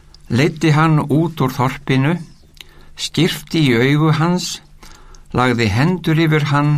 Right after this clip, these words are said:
og spurði: „Sér þú nokkuð?“ Hann leit upp og mælti: „Ég sé menn, ég greini þá líkt og tré, þeir ganga.“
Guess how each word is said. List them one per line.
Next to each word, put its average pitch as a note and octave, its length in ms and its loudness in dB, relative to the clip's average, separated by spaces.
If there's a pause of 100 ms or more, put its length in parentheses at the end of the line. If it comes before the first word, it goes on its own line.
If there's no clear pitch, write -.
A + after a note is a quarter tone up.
(160)
og G#2+ 220 0
spurði: C#3+ 480 0 (500)
„Sér D#3 340 0
þú D3+ 280 -2
nokkuð?“ D3+ 480 -4 (1600)
Hann D3+ 240 2
leit F3 320 0
upp F3 320 -2
og A#2 140 2
mælti: D#3+ 560 -2 (500)
„Ég C#3+ 300 0
sé C#3+ 260 0
menn, E3 560 0 (480)
ég A#2+ 200 0
greini E3+ 420 0
þá D3+ 200 0
líkt D#3 340 -2
og B2+ 200 -2
tré, E3 380 0 (540)
þeir A#2+ 280 0
ganga.“ D#3 560 -2